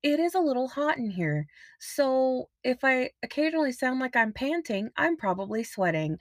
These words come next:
I'm gonna <laughs> try not to give it away, but we'll see how it turns out here anyway. How are you guys?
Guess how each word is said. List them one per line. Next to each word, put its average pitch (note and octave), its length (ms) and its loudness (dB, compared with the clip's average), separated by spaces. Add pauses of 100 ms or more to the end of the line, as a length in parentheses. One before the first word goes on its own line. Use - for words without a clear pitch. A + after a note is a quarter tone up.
(140)
I'm A#3 120 2
gonna C#4+ 180 8
<laughs> - 20 4
try C#4 320 4
not B3+ 260 2
to A#3 100 -10
give G#3 220 -4
it G#3 60 -2
away, F#3+ 260 4 (460)
but A3+ 260 4 (240)
we'll E4 220 2
see E4+ 160 4
how C4+ 240 6
it A3 100 -8
turns A3 300 2
out F#3+ 180 6
here G3 160 0
anyway. F3 420 2 (440)
How - 120 -8
are C5+ 280 6
you D#4 80 2
guys? G3 460 2